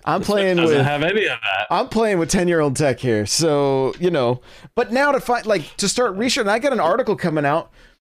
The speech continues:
Speaker 1: The first monitor with H D M I two point one or whatever is, it's, it's almost eleven hundred dollars.
Speaker 2: Yeah.
Speaker 1: Right? And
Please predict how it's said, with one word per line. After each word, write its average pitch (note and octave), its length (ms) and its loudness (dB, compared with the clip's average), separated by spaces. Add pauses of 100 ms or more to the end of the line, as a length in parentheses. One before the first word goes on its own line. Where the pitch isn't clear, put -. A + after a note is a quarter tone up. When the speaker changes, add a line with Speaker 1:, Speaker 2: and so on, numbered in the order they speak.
(540)
Speaker 1:
The G3+ 120 -2
first B3+ 500 -2
monitor E3 520 0
with C#3 120 0
H E3 240 -2
D F#3+ 100 0
M E3 100 2
I C3+ 100 0
two G#3 540 -6
point D#3+ 420 -4
one F3+ 220 -4
or G3 40 -2
whatever A2+ 300 0
is, D#3 600 -2 (440)
it's, A#3+ 200 -6
it's A3+ 240 -4
almost C4 260 0
eleven A3+ 300 -2
hundred G#3+ 240 0
dollars. A3 540 -4 (1080)
Speaker 2:
Yeah. F2+ 200 -6 (320)
Speaker 1:
Right? G#3 300 -2
And C#4 400 0